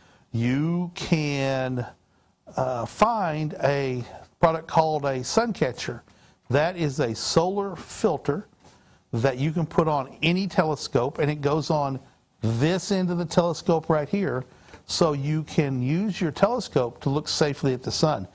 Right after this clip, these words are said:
There it is right now. You can see it over in the carousel as the featured item. Uh, Paul, can you run a video from, uh, remotely of the sun catcher? Well, we'll talk about for a minute while he figures out if he can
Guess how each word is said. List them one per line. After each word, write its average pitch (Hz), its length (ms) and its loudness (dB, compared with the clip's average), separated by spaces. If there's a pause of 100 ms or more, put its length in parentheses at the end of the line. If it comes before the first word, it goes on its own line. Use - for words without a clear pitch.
(320)
There 139 160 4
it 151 60 0
is 127 200 -2
right 113 160 0
now. 107 180 2
You 147 140 -2
can 123 140 -2
see - 180 0
it 143 60 2
over 143 120 0
in 131 60 -2
the 120 60 -6
carousel 156 460 0
as 135 120 -2
the 170 100 2
featured 139 480 -2
item. 123 400 0 (480)
Uh, 127 800 0 (1120)
Paul, 180 320 2
can 147 180 -2
you 165 100 -2
run 180 160 0
a 147 40 -2
video 165 400 0
from, 151 360 0
uh, 131 140 -4
remotely 151 560 2
of 160 80 0
the 156 80 -2
sun 185 240 0
catcher? 202 400 0 (4000)
Well, 170 180 6
we'll 180 140 -2
talk 180 260 4
about 156 240 0
for - 100 0
a 143 40 2
minute 143 260 -2
while 139 200 2
he 143 200 -2
figures 151 520 -2
out 139 140 2
if - 80 -6
he 156 80 -2
can 127 180 -2